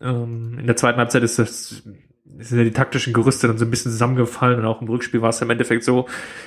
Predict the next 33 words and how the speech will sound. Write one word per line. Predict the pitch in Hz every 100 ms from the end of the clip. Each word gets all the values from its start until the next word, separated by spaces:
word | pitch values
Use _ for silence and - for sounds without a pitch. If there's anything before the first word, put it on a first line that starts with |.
| -
ähm, | - 117 117 113 113 113 117 113 117 _ _ - - - - - _ _ _
Bayern | 117 113 131 143
früh | 123 - 143 170
auf | 156 131 -
die, | 139 127 127 127 127 113 -
auf | - 117
die | -
Außenbahn | 113 143 139 117 110 110
zu | 113
zwingen. | - 117 110 110 - _ _ 131
So, | 117 113 120 117 113 110 - _ _ _
ähm, | 123 120 120 110 110 113 - _ _
noch | 117 117
vor | - 131 147
dem, | 139 135 120 -
vor | - 131
dem | 127
letzten | 131 - 135
Drittel, | 117 156 180 180 180 _ _ _ _ _ 143
ähm, | 123 117 117
sondern | 117 120 117 117
so | 120
kurz | 117 - 143 127
nach, | 127 131 131 -
nach | 113 117
der | -
Höhe | 120 120 123 143
der | 131
Mittellinie, | 143 120 113 110
so | 113
vielleicht | 107 113 110
so | 107
vierzig, | 151 147 147 135 - -